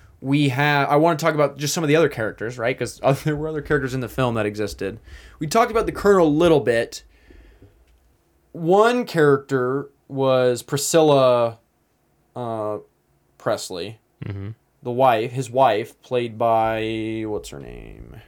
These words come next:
Speaker 1: I have it somewhere. Hold on. Olivia DeJonge, I believe is how you say that.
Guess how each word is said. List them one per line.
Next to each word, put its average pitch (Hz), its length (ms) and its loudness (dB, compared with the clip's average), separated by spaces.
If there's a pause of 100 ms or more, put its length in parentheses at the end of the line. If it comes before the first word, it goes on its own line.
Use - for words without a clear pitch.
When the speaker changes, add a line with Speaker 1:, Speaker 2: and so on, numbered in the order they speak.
(1040)
Speaker 1:
I 127 40 -18
have 123 240 -10
it - 80 -14
somewhere. 143 560 -12 (2750)
Hold 131 280 -8
on. 107 200 -8 (580)
Olivia 170 600 4
DeJonge, 127 640 0
I 73 80 -10
believe 69 340 -16
is - 100 -18
how 67 80 -16
you 67 100 -18
say 65 200 -14
that. 50 440 -14